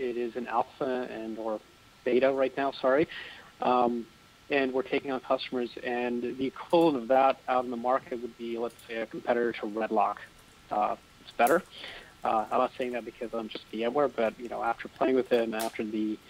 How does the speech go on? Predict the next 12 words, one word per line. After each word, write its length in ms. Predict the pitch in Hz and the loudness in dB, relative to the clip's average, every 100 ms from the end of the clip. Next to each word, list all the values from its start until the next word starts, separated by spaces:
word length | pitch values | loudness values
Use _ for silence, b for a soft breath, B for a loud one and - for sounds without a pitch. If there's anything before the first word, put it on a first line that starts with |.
| B B B - | B B B 0
the, 200 | 120 110 | 2 2
uh, 180 | 107 107 - | 0 -4 -10
<clears throat> 120 | - | 2
the 340 | 170 170 127 | 4 6 4
redo 380 | 117 147 160 139 | 2 0 2 4
that 160 | 120 113 | 4 0
they've 160 | 113 | -4
done 180 | 120 123 | -4 -2
over 120 | 117 - | -4 -6
the 80 | 107 | -6
last 380 | 110 110 - | -6 -6 -6
year, 260 | 117 110 | -4 -2